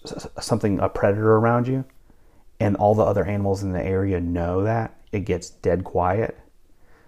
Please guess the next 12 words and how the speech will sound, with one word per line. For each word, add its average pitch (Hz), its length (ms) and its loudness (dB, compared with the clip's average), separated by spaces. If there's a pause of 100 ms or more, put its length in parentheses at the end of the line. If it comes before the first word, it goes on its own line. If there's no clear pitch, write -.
(140)
Um, 85 540 -6 (1200)
like, 104 160 2
when 104 100 4
you're 107 120 2
out 98 120 0
hunting 95 340 -2
and 87 100 -2
there's 85 380 -6
a, 87 240 -4 (200)
a 92 80 -4
bobcat 90 600 -4
nearby 101 580 0